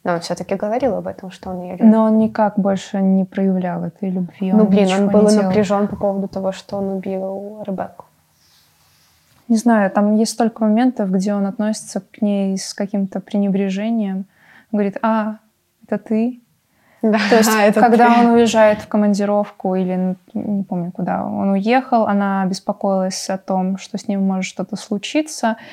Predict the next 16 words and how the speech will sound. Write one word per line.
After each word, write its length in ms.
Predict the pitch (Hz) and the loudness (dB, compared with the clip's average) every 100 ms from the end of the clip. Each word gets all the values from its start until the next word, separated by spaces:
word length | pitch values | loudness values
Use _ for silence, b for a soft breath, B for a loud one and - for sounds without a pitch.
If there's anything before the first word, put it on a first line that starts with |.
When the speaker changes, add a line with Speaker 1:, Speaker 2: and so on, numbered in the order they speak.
| B B B B | B B B B
Speaker 2:
и 80 | 214 | 4
несколько 420 | 220 214 214 214 | 4 2 -2 2
раз 140 | 208 | 0
спрашивала 520 | - 214 202 - 208 202 | 0 0 0 -2 0 2
у 40 | |
Дворецкого: 840 | 196 196 190 - 196 190 185 180 - _ _ _ - | 2 0 -2 -4 -4 -2 -2 -4 -10 _ _ _ -20
«М-, 100 | - _ 208 - | -20 _ -12 0
мистер 380 | 220 214 220 202 | 2 2 2 4
Де 140 | 214 | 4
Уинтер 400 | 226 220 202 202 | 6 4 4 2
не 180 | 202 202 | 2 2
просил 480 | 214 214 - 320 311 | 0 -2 0 2 4
ничего 300 | 247 214 202 | 2 0 2
мне 180 | 196 | 2
передать? 500 | 190 196 185 175 | 0 0 0 0
Он 60 | 175 | 4